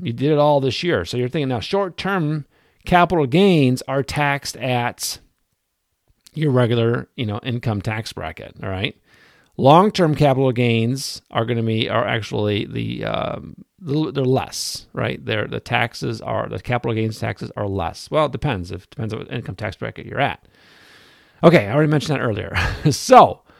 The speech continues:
you made ten thousand, you're sitting there going, "All right, well, you know, I got this other stock here. I am at a loss right now, and it would help me offset my capital gains. I really like the stock, though. I, I, it's gonna do well. It just,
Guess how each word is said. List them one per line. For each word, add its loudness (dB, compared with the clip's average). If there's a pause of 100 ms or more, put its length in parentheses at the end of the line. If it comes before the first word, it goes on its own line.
(720)
you 6
made 8
ten 6
thousand, 4
you're 4
sitting 2
there 4
going, 4
"All -4
right, 2
well, -2
you -4
know, -6
I -8
got -8
this -10
other -10
stock -2
here. 4
I 2
am 2
at 4
a 4
loss 2
right -2
now, -2
and -2
it 2
would 0
help 2
me -4
offset 0
my -8
capital -2
gains. 2
I -6
really -2
like -4
the -2
stock, -6
though. -2
I, -2
I, -8
it's -8
gonna 2
do 4
well. 6
It 4
just, -6